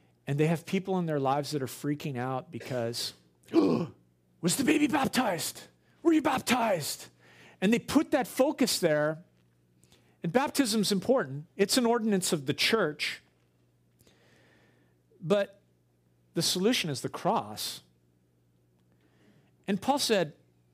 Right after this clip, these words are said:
"It's not a religious rite that saves us. It's the message of the cross."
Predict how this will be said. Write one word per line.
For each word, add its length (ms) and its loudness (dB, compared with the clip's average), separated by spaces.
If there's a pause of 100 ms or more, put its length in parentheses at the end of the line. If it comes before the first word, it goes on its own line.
(240)
"It's 180 -4
not 140 2
a 60 2
religious 760 0
rite 600 -4 (200)
that 140 -14
saves 380 -10
us. 400 -8 (1800)
It's 180 -8
the 80 -4
message 400 -4
of 60 -10
the 80 -12
cross." 640 -12